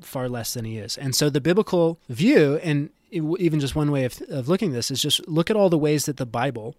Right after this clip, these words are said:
talks about God. All the metaphors used as a father or a husband or a shepherd, you know, all these different metaphors which bring different things to mind and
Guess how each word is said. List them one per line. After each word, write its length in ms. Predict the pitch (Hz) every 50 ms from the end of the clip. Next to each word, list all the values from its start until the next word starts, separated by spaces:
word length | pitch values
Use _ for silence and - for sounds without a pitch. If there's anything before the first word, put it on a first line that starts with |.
| _ -
talks 380 | - - - 156 147 - - -
about 300 | 160 139 131 131 - 120
God. 360 | - 214 254 143 107 - - _ _
All 100 | - 151
the 60 | 147 151
metaphors 500 | 160 170 180 170 - 151 135 120 110 120
used 260 | 123 120 113 104 123
as 160 | 120 110 127
a 40 | 123
father 480 | - - 139 139 156 147 143 127 120
or 220 | 113 117 123 127 131
a 60 | 127
husband 560 | 117 147 147 139 139 127 117 110 107 110 - -
or 160 | - 127 127 131
a 40 |
shepherd, 500 | - - - 151 - - 131 113 107 104
you 140 | 113 131 135
know, 80 | 135 123
all 240 | 143 135 143 160 165
these 200 | 165 156 135 -
different 440 | 151 139 - - 139 135 131 - -
metaphors 540 | 123 131 139 151 - - 143 135 135 123 -
which 220 | 135 120 - -
bring 300 | - 151 151 156 151 143
different 440 | 131 151 151 - - 160 156 147 -
things 340 | - 160 160 151 151 147 -
to 100 | - 139
mind 480 | 135 135 135 139 143 143 143 143 139 135
and 260 | 123 117 113 113